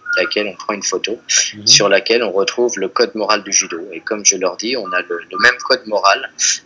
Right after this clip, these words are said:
Speaker 1: on a donc le même, euh, le même langage, on parle,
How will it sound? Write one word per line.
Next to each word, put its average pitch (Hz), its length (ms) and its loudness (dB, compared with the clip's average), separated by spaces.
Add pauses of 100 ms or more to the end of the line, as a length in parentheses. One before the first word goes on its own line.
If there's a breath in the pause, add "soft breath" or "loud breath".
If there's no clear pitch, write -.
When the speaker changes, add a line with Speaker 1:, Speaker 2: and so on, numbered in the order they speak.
(240)
Speaker 1:
on 90 100 -8
a 92 140 2
donc 104 360 -4
le 92 120 0
même, 104 320 -2
euh, 90 220 -2
le 95 140 -4
même 117 160 0
langage, 110 460 2
on - 40 -20
parle, 95 240 2